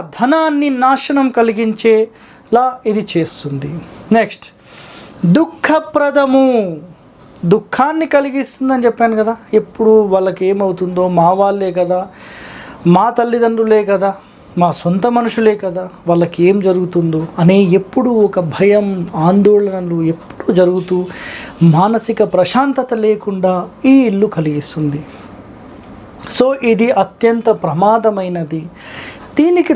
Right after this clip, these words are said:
రెక్టిఫికేషన్ ఏంటండి? Door పీకేసండి, అయిపోయింది. ఇంకేం rectification అండి? అరే, ఇన్ని videos చూస్తున్నారు, మీకు మీరు చేసుకోలేరా?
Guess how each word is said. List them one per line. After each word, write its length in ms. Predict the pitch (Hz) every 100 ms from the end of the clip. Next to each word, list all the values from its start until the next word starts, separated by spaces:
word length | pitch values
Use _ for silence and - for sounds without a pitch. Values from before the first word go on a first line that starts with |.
| 220
రెక్టిఫికేషన్ 800 | 208 330 - 320 294 262 254 226
ఏంటండి? 480 | 220 202 175 170 190 143 143 - - - - - - - - - - 160 160
Door 180 | 214 220
పీకేసండి, 560 | 220 226 220 214 202 226
అయిపోయింది. 360 | 233 240 208
ఇంకేం 240 | 196 240 247
rectification 500 | 262 - 240 254 208 156
అండి? 160 | 131 165 - - - -
అరే, 100 | 339 262 196
ఇన్ని 240 | 233 330 339
videos 340 | 349 349 359 339
చూస్తున్నారు, 400 | 349 - 349 330 233
మీకు 200 | 294 330 349
మీరు 160 | 381 339
చేసుకోలేరా? 560 | 320 - 277 262 233